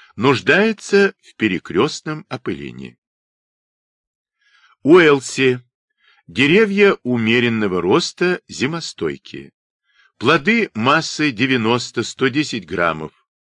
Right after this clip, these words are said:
Сочные, кисло-сладкие, ароматные, хорошего вкуса. В них содержится сахаров восемь целых семь десятых процента,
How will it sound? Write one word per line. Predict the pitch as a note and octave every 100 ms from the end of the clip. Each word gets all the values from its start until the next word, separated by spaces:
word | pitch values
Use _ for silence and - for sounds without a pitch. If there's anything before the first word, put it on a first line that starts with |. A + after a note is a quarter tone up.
| _
Сочные, | - - C3+ C3+ - C3 C3 B2+
кисло-сладкие, | B2 D#3 - B2+ G2+ - F2 E2 - - F#2+ F#2 -
ароматные, | D3 B2 D#2+ C#2+ - - D2 C#2 - _ _
хорошего | - G2+ F#2 F3+ - E3+ D#3
вкуса. | - - D#2 - - C#2+ _ _ _ _ _ _ _ _
В | -
них | C3 A3
содержится | - G3+ C#3 E3+ E3 E3 - C3+
сахаров | - - C3 G2+ G2 - _ _ _ _ -
восемь | F2+ D#3+ F3 F3+ D#3
целых | - D#3 C#3+ B2
семь | - B2+
десятых | G#2 - F2+ E2 F#2
процента, | - G#2 - A#2 A2 A#2